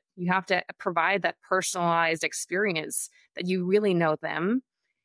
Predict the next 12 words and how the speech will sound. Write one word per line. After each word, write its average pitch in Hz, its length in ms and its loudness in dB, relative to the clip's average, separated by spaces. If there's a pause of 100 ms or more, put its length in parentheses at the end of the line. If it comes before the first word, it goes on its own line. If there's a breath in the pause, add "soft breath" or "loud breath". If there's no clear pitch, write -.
You 196 160 2
really 196 260 2
know 175 220 2
their 175 160 2
customers 185 640 -2
and 165 100 -4
their 156 140 -8
users. 175 720 -4 (180)
And, 185 220 2
and 185 240 0
again, 185 300 0
it, 170 80 -4